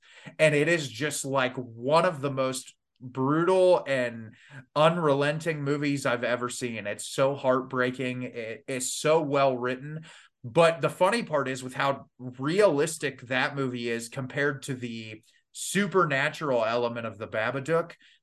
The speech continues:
both of them are so emotionally poignant in that The Babadook uses that supernatural element to, like,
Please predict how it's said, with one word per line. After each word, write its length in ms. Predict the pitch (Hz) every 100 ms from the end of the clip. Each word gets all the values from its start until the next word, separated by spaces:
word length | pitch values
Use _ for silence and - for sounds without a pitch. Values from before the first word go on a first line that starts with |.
| 120
both 420 | 113 151 190 196
of 160 | 196 151
them 200 | 156 139
are 80 | 127
so 360 | - 139 147
emotionally 640 | 131 120 123 127 135 123
poignant 640 | 117 - 131 135 127 113 120
in 220 | 127 123
that 320 | 120 113 - - _ 123
The 100 | 127
Babadook 640 | 139 147 160 139 135 131
uses 380 | 135 127 131 123
that 180 | 120 -
supernatural 880 | - 151 143 131 127 131 131 120 110
element 500 | 123 123 120 110 -
to, 220 | - 117 113
like, 260 | 117 117